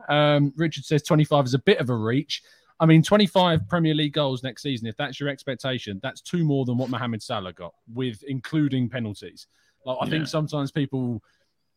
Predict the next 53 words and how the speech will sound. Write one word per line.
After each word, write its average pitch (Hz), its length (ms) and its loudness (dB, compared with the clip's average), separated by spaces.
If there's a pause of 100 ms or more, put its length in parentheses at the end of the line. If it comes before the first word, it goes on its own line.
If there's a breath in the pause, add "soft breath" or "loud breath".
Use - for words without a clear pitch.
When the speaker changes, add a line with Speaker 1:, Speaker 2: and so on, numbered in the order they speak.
(480)
Speaker 1:
overhype 147 800 2
the 131 100 -2
idea 120 280 -4
of 110 60 -8
the 120 100 -6
amount 117 400 -6
of 113 120 -10
goals 101 360 -8
someone 104 260 -6
is 101 120 -8
going 104 300 -6
to 98 100 -14
score 110 400 -8
in 104 100 -4
the 104 80 -6
league. 107 460 -6
Like, 170 160 -6
we're 151 100 0
talking 202 180 -2
about 196 140 4
all 165 180 6
competitions, 120 840 -2 (340 soft breath)
then 214 120 0
we 202 80 2
can 160 100 -2
start 131 200 -2
talking 117 200 -6
about 107 180 -6
twenty 107 340 -4
plus. - 400 -12
You 131 80 -2
know, 107 140 0
I've 110 60 -4
got 135 100 -4
no 147 100 2
Speaker 2:
Yeah. - 100 -2
Speaker 1:
problem 143 240 0
with 104 140 -6
that 101 160 -8
at 104 180 -10
all. 98 200 -8 (420)
But 139 120 -10
in 143 100 2
the 143 100 4
league, 143 640 2
fifteen 156 460 2
goals 135 320 2
from 123 100 -4
your 120 80 -2
striker 113 480 -6
is 92 120 -8
very 104 340 -8
good. 92 300 -10